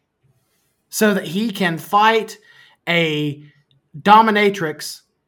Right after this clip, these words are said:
dressed as a lizard with a bunch of other monsters. And eventually they save the world, but only after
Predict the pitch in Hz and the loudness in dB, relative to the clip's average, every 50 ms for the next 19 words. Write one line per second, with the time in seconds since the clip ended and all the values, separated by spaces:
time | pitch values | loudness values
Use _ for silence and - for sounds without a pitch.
0 | _ _ - 170 185 196 190 190 - - - 165 151 135 139 143 151 190 247 240 | _ _ -4 -2 -2 0 -2 -4 -8 -10 -8 -8 -8 -8 -8 -8 -2 0 0 0
1 | - 151 131 123 123 - _ _ _ _ _ _ _ _ _ _ _ _ _ _ | 0 -2 -6 -10 -12 -16 _ _ _ _ _ _ _ _ _ _ _ _ _ _
2 | _ _ _ _ _ _ _ _ 170 156 170 170 170 165 - - - - 160 147 | _ _ _ _ _ _ _ _ -12 -6 -4 -2 -2 -2 -4 -8 -12 -12 -12 -4
3 | 139 175 190 190 190 185 180 175 - 190 220 226 220 202 185 175 175 170 - - | -2 -2 -2 -2 -2 -4 -6 -6 -2 -2 -2 0 0 0 0 -2 -4 -6 -10 -14
4 | _ _ _ _ _ _ _ - 170 180 175 170 156 - - 151 151 156 160 151 | _ _ _ _ _ _ _ -6 -2 0 0 0 0 -2 -6 -6 -8 -8 -8 -10
5 | - - - _ _ _ _ _ _ _ _ _ _ _ _ _ _ _ _ _ | -14 -18 -20 _ _ _ _ _ _ _ _ _ _ _ _ _ _ _ _ _
6 | _ _ _ _ - 170 170 170 170 165 165 160 156 156 156 147 147 - - _ | _ _ _ _ -8 -6 -4 -2 -2 -2 -2 -2 -2 -4 -6 -8 -10 -12 -18 _
7 | _ _ _ _ - 160 147 156 202 226 226 - - 233 226 220 214 196 190 196 | _ _ _ _ -12 -8 -4 -2 0 0 0 -2 -2 -2 -2 0 0 -2 -2 -2
8 | 208 202 196 185 160 175 165 175 220 233 202 185 170 156 156 151 147 - _ _ | -2 -2 -2 -2 -4 -6 -6 -2 0 0 0 0 0 -2 -4 -6 -8 -12 _ _
9 | _ _ _ _ _ 147 170 175 165 - 165 180 190 202 208 214 214 202 185 185 | _ _ _ _ _ -6 -4 -4 -4 -4 -4 -4 -4 -2 -2 -2 -2 -2 -2 -2
10 | 180 180 175 175 - 170 170 170 170 165 170 - | -2 -2 -4 -4 -4 -2 -2 0 -2 -2 -6 -12